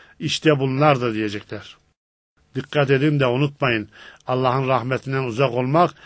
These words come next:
bu gibi yaratılış gayesine aykırı hareket edenlerin üzerinedir. Allah'ın laneti bu zalimlerin üzerinedir. Evet.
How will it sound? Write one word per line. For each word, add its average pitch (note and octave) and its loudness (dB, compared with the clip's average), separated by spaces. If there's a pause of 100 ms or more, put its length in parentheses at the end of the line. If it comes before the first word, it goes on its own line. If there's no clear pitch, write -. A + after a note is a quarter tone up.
(240)
bu C#3+ 2
gibi B2+ -2
yaratılış B2+ 0
gayesine B2 -2
aykırı A#2+ -2
hareket A#2+ -2
edenlerin A#2+ -6
üzerinedir. A2 -8 (1040)
Allah'ın A#2+ -2
laneti C3 2 (380)
bu D3 0
zalimlerin B2 0
üzerinedir. G#2+ -8 (1300)
Evet. A2+ -10